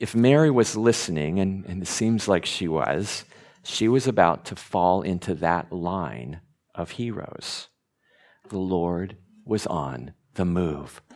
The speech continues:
Finally, finally. And Mary was going to be able to play a critical role in his great work.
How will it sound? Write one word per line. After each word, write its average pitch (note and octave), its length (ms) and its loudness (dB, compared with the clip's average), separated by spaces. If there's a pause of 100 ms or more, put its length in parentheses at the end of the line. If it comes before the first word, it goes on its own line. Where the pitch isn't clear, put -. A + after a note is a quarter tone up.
(220)
Finally, F2 840 -8 (200)
finally. B2+ 680 0 (600)
And A2+ 300 0
Mary A#2+ 720 -2 (460)
was F#2 160 -8
going G2+ 360 0
to F#2+ 100 -6
be F#2 160 -2
able F2+ 180 -2
to G2 80 -4
play D#2 360 -2
a D#2+ 60 -2
critical G#2+ 540 -4
role C#2+ 480 -6 (220)
in E2 160 -4
his D#2 520 -4
great C#2+ 400 -12 (140)
work. - 560 -14